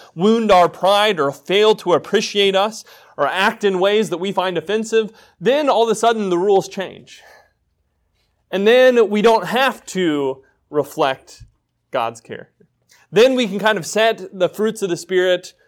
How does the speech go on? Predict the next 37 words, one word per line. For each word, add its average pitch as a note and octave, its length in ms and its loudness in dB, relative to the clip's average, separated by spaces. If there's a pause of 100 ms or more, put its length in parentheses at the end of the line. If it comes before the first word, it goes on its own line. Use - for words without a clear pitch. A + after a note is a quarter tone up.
(220)
aside, F#3 760 0 (460)
uh, C#3 440 -2
and D#3+ 200 -6
we D#3+ 120 -8
don't F3 240 0
have F3 280 -4
to D3 120 -8
treat D3 200 -6
others C#3 300 -2
with B2 140 -8
the B2+ 60 -18
same B2+ 260 -8
love A#2+ 440 -2 (120)
and B2 180 -16
consideration. A2+ 880 -12 (1080)
And F3+ 140 -8
Satan B3 240 0
tries A3+ 300 2
to G3 80 -6
get A3 160 2
us A3 140 0
to, F#3+ 240 -2
to E3+ 140 -6
justify D3+ 1080 -2 (300)
distancing G3 640 -2
ourselves E3+ 580 -2
from D3+ 240 -12
others, F3 300 -2
giving E3 280 -4
other D#3 200 0
people D#3 400 2
the, B2+ 180 -2
the C#3 80 -8
cold D3 340 -4
shoulder, F#3+ 480 2
treating G#3 540 -4
them F#3+ 300 -4